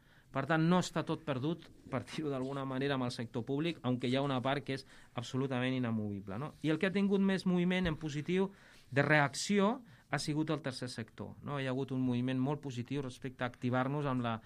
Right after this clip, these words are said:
necessitat de buscar respostes a, a, a lo que ens, ens demanava el, el, la covid, i jo crec que dintre del tercer sector també hi han hagut moltes organitzacions que en aquests moments han jugat un rol brutalment positiu per gestionar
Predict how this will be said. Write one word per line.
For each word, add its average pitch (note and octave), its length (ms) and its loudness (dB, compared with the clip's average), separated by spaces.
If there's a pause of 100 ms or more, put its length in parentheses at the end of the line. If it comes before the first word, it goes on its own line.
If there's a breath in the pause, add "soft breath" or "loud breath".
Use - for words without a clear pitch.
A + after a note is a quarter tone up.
(340 loud breath)
necessitat C3 600 0
de C#3 80 -2
buscar C3 360 -4
respostes - 640 -8 (420 loud breath)
a, A#2+ 340 0
a, A#2+ 120 -4 (140)
a B2 40 2
lo B2+ 120 0
que B2+ 100 -4
ens, - 380 -6
ens A2 320 -4
demanava A#2+ 520 0
el, A#2 140 -4
el, A2+ 180 -4
la A#2 120 -2
covid, D3+ 440 0
i A#2+ 140 0
jo B2 100 0
crec B2+ 140 -2
que A#2+ 100 -2
dintre C3+ 240 -2
del B2+ 100 -8
tercer A#2+ 240 -6
sector B2 320 -6
també A#2+ 260 -2
hi A#2+ 60 -2
han A#2 160 0
hagut B2+ 280 -4 (420 loud breath)
moltes E3+ 380 4
organitzacions C#3+ 720 2
que - 80 0
en C3 100 4
aquests B2+ 280 2
moments C3+ 360 6
han C3+ 120 4
jugat B2+ 260 4
un C3 220 4
rol C3 220 2
brutalment B2+ 880 0
positiu C3+ 720 0
per A#2 140 0
gestionar B2 640 -2